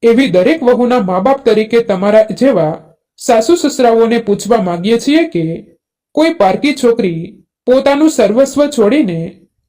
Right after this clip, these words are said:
જ્યારે તમારા દીકરાનો ઘર સંસાર આગળ વધારવા માટે તમારા કુટુંબમાં જોડાય છે, ત્યારે શા માટે તમે એને પણ પોતાની સગી દીકરી જેવું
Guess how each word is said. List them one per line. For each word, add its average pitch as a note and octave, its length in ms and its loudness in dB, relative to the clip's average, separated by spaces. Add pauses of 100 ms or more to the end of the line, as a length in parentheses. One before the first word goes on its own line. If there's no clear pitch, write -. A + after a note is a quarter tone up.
(140)
જ્યારે A3 320 2
તમારા C#4 400 2
દીકરાનો G#3+ 480 0
ઘર G3+ 240 0
સંસાર A3 440 0
આગળ G3+ 320 0
વધારવા G3 440 0
માટે G#3 540 -4 (480)
તમારા A#3 360 2
કુટુંબમાં A3+ 580 0
જોડાય F#3+ 360 0
છે, E3 540 -8 (200)
ત્યારે E3+ 460 -2 (220)
શા D4 260 0
માટે D4+ 280 0
તમે A#3+ 260 0
એને A#3 360 0
પણ E3+ 340 -4 (380)
પોતાની D4 440 2
સગી A#3 340 0
દીકરી C4+ 300 0
જેવું G#3 580 -4